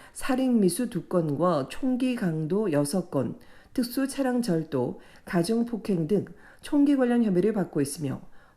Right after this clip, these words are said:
보호 관찰 위반 혐의도 더해졌습니다. 이 남성은 앞서 화요일 새벽 미시사가 딕시 인근 사공일 고속도로에서 발생한 총격 및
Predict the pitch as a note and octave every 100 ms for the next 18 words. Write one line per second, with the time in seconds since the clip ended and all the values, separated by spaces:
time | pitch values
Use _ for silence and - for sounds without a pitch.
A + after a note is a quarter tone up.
0 | - A3+ A#3+ A#3 E3+ - A3 A3 F3+ G3
1 | F#3+ F#3+ C#3+ D3+ G3+ G3 D#3 D3+ C3+ -
2 | D3+ C3 B2+ - - - - - _ -
3 | - G#3+ G#3+ F#3+ F#3 G3+ A#3+ D#3+ D#3+ -
4 | C3+ - - - - A#3+ A#3+ A#3+ F#3+ D3+
5 | A2+ - - - - G3 G3+ G#3 A#3+ C#3
6 | - A3 - B3 G3+ F3+ C#3+ D3 G#3+ -
7 | - - A#3+ A3+ A#3+ B3+ B3 F#3+ A#3+ A3+
8 | G#3+ G3 F#3+ F3 C#3+ C#3 C#3+ G3+ A#2+ -
9 | - - - A#3 A3+ F#3+ G#3+ E3